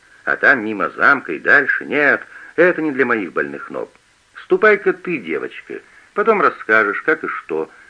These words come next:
а отцу доложим, будто я ходила. Да только торопись, чтоб поскорее вернуться. "Ладно, мать, я пойду на Франкфуртер,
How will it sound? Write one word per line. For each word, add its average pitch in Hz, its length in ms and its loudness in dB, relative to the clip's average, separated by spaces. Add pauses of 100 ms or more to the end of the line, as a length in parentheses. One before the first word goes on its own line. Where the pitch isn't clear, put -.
(220)
а 71 160 -4
отцу 196 240 -2
доложим, 151 440 2
будто 117 320 -4
я 78 280 -2
ходила. 73 580 -10 (400)
Да 131 160 -8
только 147 300 -8
торопись, 156 520 -4 (300)
чтоб - 280 -4
поскорее 87 520 -4
вернуться. 147 680 -6 (840)
"Ладно, 113 460 2
мать, 87 260 -4 (600)
я 139 260 0
пойду 143 280 0
на 135 160 0
Франкфуртер, 123 840 -6